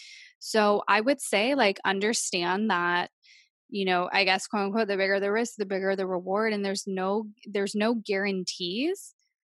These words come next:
ever really in anything. And it's all about,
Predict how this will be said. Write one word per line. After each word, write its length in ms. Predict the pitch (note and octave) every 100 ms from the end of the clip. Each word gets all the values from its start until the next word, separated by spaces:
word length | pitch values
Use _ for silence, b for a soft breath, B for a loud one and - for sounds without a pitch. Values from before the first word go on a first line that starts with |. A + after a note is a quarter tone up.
| -
ever 380 | F#3+ G#3+ G3 F#3+
really 280 | F#3+ F#3+ F#3
in 120 | F3+
anything. 840 | F3 G3+ A3 A3 E3+ E3+ F3 G3 -
And 200 | F#3 F#3
it's 120 | F3
all 160 | F#3 F#3
about, 400 | G3+ G#3+ G#3+